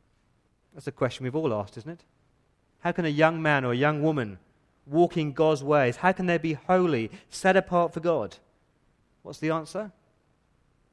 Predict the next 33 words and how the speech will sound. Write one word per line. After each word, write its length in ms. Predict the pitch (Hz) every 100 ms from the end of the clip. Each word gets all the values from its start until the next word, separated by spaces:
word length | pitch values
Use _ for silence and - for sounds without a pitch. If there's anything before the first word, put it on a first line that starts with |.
| _ _ _ -
And 100 | 127
by 140 | 127
living 320 | 127 139 110
according 340 | 98 - 107 107
to 100 | 107
your 180 | 113
word. 420 | 113 117 98 92 - _ _ _ _ _ _ _ _ _ _ _ _ _ _ _ _ _ -
In 80 | 117
verse 200 | 135 -
eleven, 340 | 135 143 123
"I've 140 | 123 123
hidden 340 | - 180 147
your 200 | 135 135
word 240 | 131 135 135
in 80 |
my 200 | 135 135
heart 560 | 135 151 131 110 120 - _ _ _ _ _ _ _ _ _ _ _ -
that 100 | 120
I 120 | 135
might 300 | 139 135 131
not 220 | 127 -
sin 460 | - - 156 110 107
against 520 | 113 120 120 - -
you." 80 | 92 - _ _ _ _ _ _ _ _ _ _ _ -
And 80 | 151
see 120 | 175
what 60 |
the 60 | 160
psalmist 380 | - 160 160 160
is 80 | 147
saying 360 | 160 151 151
is 100 | 139
that, 160 | 147